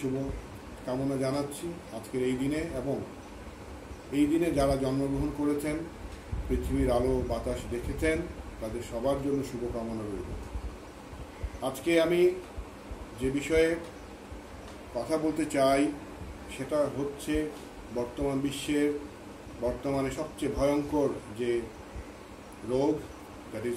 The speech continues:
corona নিয়ে যে বিভীষিকা চলছে, সেই বিভীষিকা নিয়ে। সেই জন্য আমি আমার এপিসোডটিকে বলতে চাই, নামকরণ করতে চাই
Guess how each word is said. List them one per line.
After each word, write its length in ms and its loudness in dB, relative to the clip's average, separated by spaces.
corona 320 4
নিয়ে 240 4
যে 120 -4
বিভীষিকা 460 2
চলছে, 540 0
সেই 300 2
বিভীষিকা 440 0
নিয়ে। 240 -2
সেই 120 2
জন্য 220 2
আমি 240 4
আমার 280 4
এপিসোডটিকে 840 6
বলতে 340 0
চাই, 240 6
নামকরণ 500 2
করতে 240 0
চাই 260 2